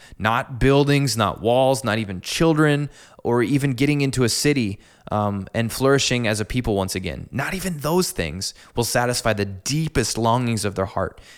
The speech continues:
God himself satisfies those deepest longings. And then, uh, Jesus himself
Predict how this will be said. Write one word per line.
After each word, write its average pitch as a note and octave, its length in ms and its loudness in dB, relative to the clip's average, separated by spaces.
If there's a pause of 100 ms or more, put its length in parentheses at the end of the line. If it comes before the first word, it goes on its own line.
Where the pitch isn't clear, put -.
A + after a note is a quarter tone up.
(220)
God A#2+ 300 2
himself G#2+ 480 0
satisfies E2+ 640 -4
those E2+ 200 -8
deepest - 380 -10
longings. - 440 -16 (760)
And C3 100 0
then, C#3 320 2
uh, G#2 300 2
Jesus D#3 680 2
himself A2 840 0